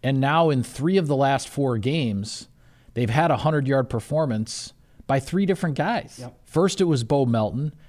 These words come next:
Speaker 1: then it was Jayden Reed, and now it's Romeo Doubs. This, this Packers receiving core, they, they are proving it's, it's not just some kind of a cliche. It's not just a fun thing to say. This Packers receiving core is proving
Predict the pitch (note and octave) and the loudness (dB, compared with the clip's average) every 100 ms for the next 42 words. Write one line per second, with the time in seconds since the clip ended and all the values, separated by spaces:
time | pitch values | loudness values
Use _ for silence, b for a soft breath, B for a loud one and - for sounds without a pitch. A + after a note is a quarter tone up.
0 | b G#2+ D3+ F3+ D3 B2+ - C3 B2 A2 | b 0 2 2 0 -4 -2 -2 0 0
1 | G#2 G#2 G2+ B2+ C#3+ - b b b C3+ | -2 -2 -4 -4 -8 -16 b b b 0
2 | C#3+ E3 F3 - C#3+ D#3 D#3+ D3+ C3+ C#3+ | 2 2 0 0 0 0 0 0 0 0
3 | F#3+ G#2+ - - - b b b b b | 0 -4 -10 -18 -20 b b b b b
4 | b b - E3 G3+ - - - D#3 E3+ | b b -2 0 0 -4 -10 -4 -2 0
5 | F#3 F3 - D#3 C3+ C#3 - F3+ G3+ D3 | 0 0 0 -2 -2 -4 -2 0 0 -2
6 | C3 B2+ B2 A#2+ - C3 D#3+ A#2+ D#3+ F#3+ | -2 0 0 -2 -4 -6 -4 2 4 4
7 | D#3+ - G#3+ G#3+ C3+ B2 - C#3+ C3+ D#3+ | 2 0 0 2 0 -2 -4 -4 -2 -2
8 | F#3 E3 E3+ - D3+ C#3 C#3+ D3+ C#3 - | -2 -2 -4 -2 -2 -2 -4 -2 -4 -4
9 | C#3+ B2+ - B2 B2 B2+ B2 A2+ - B2+ | -4 -4 -4 -2 0 0 -2 -4 -2 -4
10 | B2+ C3+ - - C3 C3 A#2 C3 B2+ A#2 | -2 -6 -6 -8 -4 -4 -4 -4 -4 -4
11 | - A2+ A#2 D3+ - B B B E3+ - | -6 -4 -2 -4 -8 B B B -2 0
12 | G#3+ - D3+ C3+ - F3 F3 C#3 D3 C3 | 0 2 0 0 -2 -2 0 0 0 0
13 | A2+ - F3+ G3+ C#3 A#2+ B2 | -2 -4 -2 0 2 0 -2